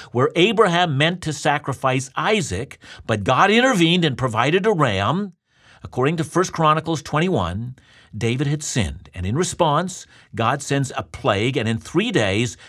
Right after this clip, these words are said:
seventy thousand in Israel die. Then God sends the angel of death to Jerusalem to destroy it, and David sees the angel of death standing on that same hill, Mount Moriah,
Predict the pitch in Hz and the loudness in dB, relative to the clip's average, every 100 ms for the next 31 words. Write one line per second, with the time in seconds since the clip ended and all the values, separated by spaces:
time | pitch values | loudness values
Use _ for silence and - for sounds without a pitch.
0 | - - - 196 220 220 220 - 165 151 | -20 -10 0 0 2 0 -2 -4 -2 2
1 | 160 147 147 170 143 165 110 101 101 107 | 2 2 0 0 -4 -4 -6 -4 -4 -2
2 | 98 64 - - _ _ _ _ - - | -2 -4 -10 -18 _ _ _ _ -20 -12
3 | 110 202 220 151 151 143 - 147 107 123 | 0 0 2 2 2 0 0 0 0 -4
4 | 147 156 233 226 196 180 110 135 135 - | 0 0 2 0 0 0 0 -2 -2 -6
5 | 123 123 135 170 226 190 170 139 120 117 | -4 0 2 2 2 0 -2 -2 -4 -4
6 | - 117 110 98 95 - _ _ _ _ | -2 0 0 -2 -6 -12 _ _ _ _
7 | - 143 131 170 262 233 185 - 233 233 | -2 0 2 2 2 -2 -6 -4 -2 -2
8 | 220 190 180 175 233 226 170 202 131 135 | -2 -4 -2 0 2 0 0 0 0 2
9 | 131 - - 165 208 208 202 190 135 123 | 0 -2 -2 0 2 2 0 0 0 0
10 | 165 202 - - 156 160 143 120 87 95 | 0 -2 -10 -4 -2 0 -2 -2 -2 0
11 | 120 160 165 123 101 87 76 | 0 0 -2 0 0 0 -6